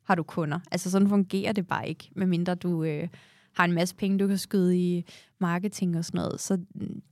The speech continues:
det måtte jo vokse gradvist, ikke? Og så jeg gjorde alt, hvad jeg kunne. Jeg vidste bare, at jeg ville prøve det her af, for jeg ville, havde ikke lyst til at sidde tilbage og fortryde noget, jeg ikke havde gjort.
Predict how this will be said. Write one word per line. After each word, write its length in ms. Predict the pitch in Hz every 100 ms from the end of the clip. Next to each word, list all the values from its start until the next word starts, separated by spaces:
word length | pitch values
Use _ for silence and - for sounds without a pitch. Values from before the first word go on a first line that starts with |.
| -
det 80 |
måtte 260 | 190 175 -
jo 60 | 175 170
vokse 340 | 170 185 - 247
gradvist, 640 | - 180 202 247 - -
ikke? 120 | 294 _ - _ - - - _ _ -
Og 480 | 202 196 185 185
så 100 | 185
jeg 60 | 214
gjorde 240 | 247 285
alt, 120 | 285 302
hvad 100 | 262
jeg 160 | 214
kunne. 360 | - 254 262 311 277 240
Jeg 220 | 226 214
vidste 280 | 302 - -
bare, 340 | 226 226 233
at 160 | 208 202
jeg 80 | 190
ville 100 | 190
prøve 200 | - 196
det 140 | 220
her 120 | 208 -
af, 260 | 214 208 -
for 120 | 202
jeg 180 | 196 190
ville, 280 | 208 202 196
havde 120 | 214
ikke 120 | 220 220
lyst 160 | -
til 60 | 214
at 40 |
sidde 180 | - 180
tilbage 240 | 185 190
og 60 | 190
fortryde 500 | 185 - - 202 -
noget, 220 | 175 165
jeg 80 | 170
ikke 160 | 180 -
havde 140 | 190
gjort. 320 | - - -